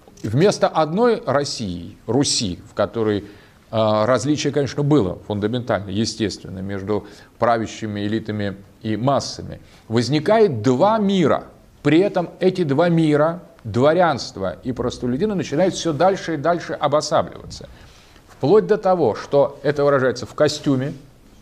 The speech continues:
это выражается в языке,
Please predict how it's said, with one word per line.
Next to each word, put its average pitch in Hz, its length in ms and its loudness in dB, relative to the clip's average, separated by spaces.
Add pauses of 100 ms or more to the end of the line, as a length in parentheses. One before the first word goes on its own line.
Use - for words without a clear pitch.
(640)
это 202 300 4
выражается 147 840 0 (260)
в 104 220 0
языке, 151 800 0